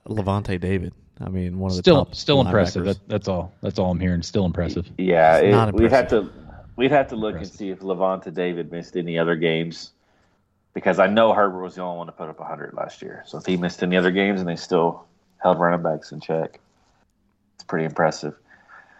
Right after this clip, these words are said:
Speaker 1: Do with that
Speaker 3: Uh,
Speaker 1: what you will,
Speaker 3: Mac-
Speaker 1: Mad Mob. We're missing J P P and Levante David that week. You, you
Speaker 2: Let my
Speaker 1: decide
Speaker 2: man,
Speaker 1: whether
Speaker 2: let my
Speaker 1: that's
Speaker 2: man
Speaker 1: important
Speaker 2: go
Speaker 1: or
Speaker 2: on to
Speaker 1: not.
Speaker 2: the next question. Khalil Herbert's the answer.
Speaker 3: Khalil Herbert's the answer.
Speaker 1: Kenny Gainwell for M V P.
Speaker 3: <laughs> Maxi Umos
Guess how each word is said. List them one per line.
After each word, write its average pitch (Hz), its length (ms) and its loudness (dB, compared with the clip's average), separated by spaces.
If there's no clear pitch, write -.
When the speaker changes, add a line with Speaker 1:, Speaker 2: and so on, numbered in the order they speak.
Speaker 1:
Do - 680 6
with 147 100 6
that - 40 4
Speaker 3:
Uh, 135 80 6
Speaker 1:
what 123 160 -2
you 117 80 2
will, 117 100 6
Speaker 3:
Mac- 151 80 4
Speaker 1:
Mad 82 160 -4
Mob. 76 300 -10
We're 98 180 -4
missing 101 320 -6
J 101 180 -2
P 104 140 -4
P 95 200 -2
and 87 100 -4
Levante 82 360 -10
David 60 280 -10
that 50 120 -10
week. 50 180 -10
You, 101 260 2
you 104 260 4
Speaker 2:
Let 170 120 6
my 135 80 -2
Speaker 1:
decide 117 120 4
Speaker 2:
man, 110 200 4
Speaker 1:
whether 95 140 2
Speaker 2:
let 170 80 4
my 151 60 2
Speaker 1:
that's 117 100 -2
Speaker 2:
man 110 100 2
Speaker 1:
important 101 200 2
Speaker 2:
go 98 40 2
Speaker 1:
or 95 40 2
Speaker 2:
on 95 60 2
to 90 60 -4
Speaker 1:
not. 92 80 -4
Speaker 2:
the - 0 -
next 90 240 -6
question. 101 360 -2
Khalil 110 280 2
Herbert's 92 380 0
the 85 120 -10
answer. 85 280 -14
Speaker 3:
Khalil 95 220 0
Herbert's 87 280 -2
the - 80 -12
answer. - 240 -12
Speaker 1:
Kenny 110 180 2
Gainwell 90 360 2
for 104 100 0
M 92 60 -2
V 90 100 0
P. - 160 -6
Speaker 3:
<laughs> - 100 -8
Maxi 117 480 2
Umos 95 640 -4